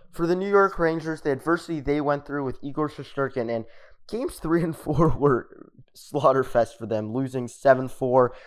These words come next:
and seven two, but they were able to respond in a big way, even after, you know, being there for, uh,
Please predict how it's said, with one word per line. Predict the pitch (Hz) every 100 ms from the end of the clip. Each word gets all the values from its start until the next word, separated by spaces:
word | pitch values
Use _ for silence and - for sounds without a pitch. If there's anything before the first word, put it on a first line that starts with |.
| -
and | - 127
seven | - - 135 131 123
two, | - 135 135 131
but | 127 131
they |
were | 127 123 147
able | 156 156
to |
respond | 151 - _ 135 135 -
in | 120
a |
big | 107 131
way, | 117 127 123 - _ _ _
even | 160 196 196 196 -
after, | 156 156 156 - 131 127 127 _ _ _ _
you | 131 135 143
know, | 139 135 117
being | 135 139 139
there | 127 127 123 - -
for, | 131 127 127 123 - - _ _ _ _ -
uh, | 123 120 117 117 117